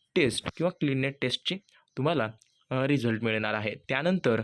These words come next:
पहा, चौदा पासून मित्रांनो तुमचं सतरा म्हणजे तीन दिवस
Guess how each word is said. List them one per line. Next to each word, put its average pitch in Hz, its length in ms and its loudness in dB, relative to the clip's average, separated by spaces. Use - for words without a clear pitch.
पहा, 143 180 0
चौदा 135 400 4
पासून 165 440 2
मित्रांनो 135 380 0
तुमचं 117 480 -2
सतरा 117 420 -2
म्हणजे 110 180 -4
तीन 139 380 -4
दिवस 117 420 2